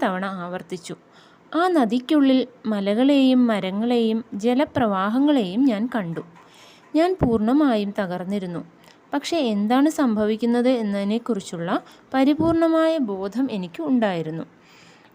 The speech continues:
പിന്നീട് മോഹൻജി വീണ്ടും അദ്ദേഹത്തിൻ്റെ കൈകളിൽ എനിക്ക് അഭയം തന്നു.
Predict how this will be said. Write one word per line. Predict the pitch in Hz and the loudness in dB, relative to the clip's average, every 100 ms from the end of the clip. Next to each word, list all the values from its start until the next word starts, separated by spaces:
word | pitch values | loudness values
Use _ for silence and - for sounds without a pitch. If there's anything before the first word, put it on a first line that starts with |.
| - | -2
പിന്നീട് | 330 359 370 | 0 2 2
മോഹൻജി | 330 233 208 220 254 277 | 2 4 2 2 2 2
വീണ്ടും | 277 208 185 185 240 | 0 0 -2 -4 -4
അദ്ദേഹത്തിൻ്റെ | 226 208 214 277 311 320 294 302 | -4 -4 0 0 0 0 0 0
കൈകളിൽ | 285 208 190 220 247 262 | -2 -4 -2 0 0 0
എനിക്ക് | 202 196 - | -2 -6 -8
അഭയം | 214 185 170 208 247 | -10 -8 -6 -2 0
തന്നു. | 247 160 160 | 0 -4 -8